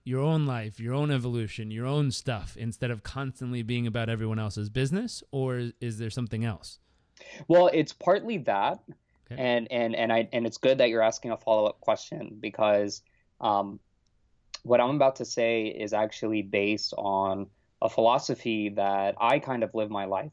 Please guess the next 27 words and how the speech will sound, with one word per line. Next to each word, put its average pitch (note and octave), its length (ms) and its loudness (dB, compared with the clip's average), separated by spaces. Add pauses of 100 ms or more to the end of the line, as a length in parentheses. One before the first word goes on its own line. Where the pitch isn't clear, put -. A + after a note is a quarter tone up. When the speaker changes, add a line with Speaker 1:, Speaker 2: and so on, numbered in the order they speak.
Speaker 2:
on, G#2+ 280 -8
and G#2 160 -6
that's G#2+ 260 4
the G#2 100 2
philosophy G2+ 880 0 (380)
of G2 280 4 (100)
objectivism A2+ 1040 0
and F#2+ 260 -4
Randian G2+ 640 0
philosophy. - 800 -6 (220)
Speaker 1:
Hmm. E3+ 100 -8 (140)
Speaker 2:
Um, G2 300 2
what A#2+ 240 2
that C3 180 6
means E3+ 440 2
is, G#2+ 540 0
what G#2+ 120 -2
that A#2 120 4
essentially C#3+ 480 -2
means G2+ 320 -6
is G2+ 340 -2 (760)
focus D3+ 420 4
on D#3+ 140 2
yourself A#2 680 2 (420)
because A#2 380 0
true D3+ 380 0
change B2 560 -4